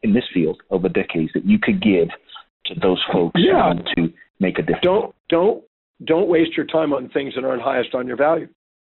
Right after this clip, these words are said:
Speaker 2: Every time you do
Speaker 1: Mm.
Speaker 2: something high on your value, you grow in self-worth and you gain momentum and you're inspired from within spontaneously. And every time you do something low on your values, you need motivation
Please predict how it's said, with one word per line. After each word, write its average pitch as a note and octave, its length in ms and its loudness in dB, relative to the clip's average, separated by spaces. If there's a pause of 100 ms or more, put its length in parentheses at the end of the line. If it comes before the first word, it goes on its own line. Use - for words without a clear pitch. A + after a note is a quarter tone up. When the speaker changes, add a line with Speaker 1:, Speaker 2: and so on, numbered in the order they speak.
(760)
Speaker 2:
Every F#3+ 220 0
time A3 220 -2
you F#3+ 80 4
do F#3+ 200 6
Speaker 1:
Mm. E3+ 40 -2
Speaker 2:
something D#3 300 -4 (160)
high D3 140 0
on C3+ 80 -4
your B2 100 -6
value, C3+ 320 -2
you A#2 180 -6
grow C3 260 -4
in A2+ 160 -10
self-worth A2 420 -10 (580)
and A#2+ 100 -2
you A#2 80 0
gain C#3 240 2
momentum B2+ 640 -2 (800)
and B2 120 0
you're B2 100 4
inspired C#3 500 0
from B2 120 -6
within B2 280 0
spontaneously. A#2 720 -2
And A#2 60 -2
every D#3 140 2
time E3 160 2
you D3 80 4
do C#3+ 140 4
something C#3+ 260 -2
low C#3+ 160 4
on C3 80 -2
your A#2+ 100 0
values, A2 340 -4 (360)
you C#3+ 120 4
need C#3 180 4
motivation C3 640 0